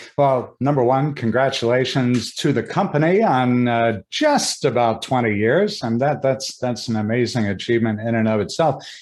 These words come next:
Congratulations to you on your ascendancy to the presidency,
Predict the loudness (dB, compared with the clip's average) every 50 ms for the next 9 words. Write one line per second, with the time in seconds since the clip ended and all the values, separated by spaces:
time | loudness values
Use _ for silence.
0 | _ _ -4 0 2 2 2 2 2 2 2 2 2 2 2 0 0 0 0 -2
1 | -2 0 2 2 2 2 2 2 2 2 2 2 2 0 -2 -4 -10 -20 -20 -20
2 | _ _ _ -2 0 2 2 2 0 0 2 2 2 2 4 4 2 2 0 0
3 | 0 -2 -2 -2 -6 -4 -2 0 2 2 2 2 2 2 0 -2 -4 -4 -2 0
4 | 0 2 2 0 -2 -2 -4 0 0 0 -2 -2 -4 0 0 0 2 0 -2 0
5 | 0 0 0 0 0 -2 -2 -2 0 2 2 2 0 -2